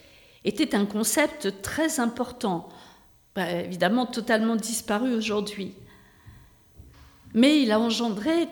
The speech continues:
toute une famille encore bien vivante, avec des mots comme bannir, bannière,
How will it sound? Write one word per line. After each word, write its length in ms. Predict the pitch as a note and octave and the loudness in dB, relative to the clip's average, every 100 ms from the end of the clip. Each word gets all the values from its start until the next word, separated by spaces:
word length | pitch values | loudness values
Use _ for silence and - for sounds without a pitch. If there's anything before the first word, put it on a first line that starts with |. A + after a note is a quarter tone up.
| - | -6
toute 260 | - E4+ - | -4 -4 -2
une 140 | B3 | -2
famille 460 | A3+ A#3 D4 F4+ A3 | 0 0 2 2 0
encore 340 | G3 G3 E3+ | 0 -4 -4
bien 240 | - C4+ C4 | -4 -2 -2
vivante, 640 | C#4 A#3 G#3+ G#3+ G#3+ F3+ - - | -2 -2 -2 -2 -2 -2 -2 -4
avec 280 | E3+ F#3 F3+ | -6 -4 -2
des 120 | G#3 | 0
mots 260 | G#3 G#3+ | 2 0
comme 520 | A3 - F3+ F3 D#3+ E3+ - - - | -2 0 2 2 0 -4 -12 -20 -18
bannir, 800 | C3+ F3+ B3+ A#3 G3 A3 B3 C4+ - - | 0 4 6 4 2 2 0 -2 -6 -14
bannière, 800 | C#3 F3+ B3 G#3+ F#3+ F#3+ G#3 A#3+ | 0 4 6 6 6 4 4 2